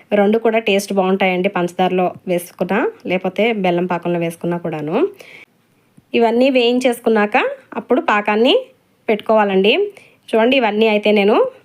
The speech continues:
వేయించేసి తీసుకున్నాను. ఇప్పుడైతే పాకం రెడీ చేసుకుందాం. ఒక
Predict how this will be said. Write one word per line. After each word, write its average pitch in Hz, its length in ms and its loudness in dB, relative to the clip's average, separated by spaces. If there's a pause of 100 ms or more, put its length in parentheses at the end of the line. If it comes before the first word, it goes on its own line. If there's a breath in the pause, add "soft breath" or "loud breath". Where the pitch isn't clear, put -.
వేయించేసి 196 420 0 (100)
తీసుకున్నాను. 185 500 0 (300)
ఇప్పుడైతే 196 320 -2 (140)
పాకం 196 300 0
రెడీ 185 220 0
చేసుకుందాం. 180 460 -2 (720 loud breath)
ఒక 208 100 -2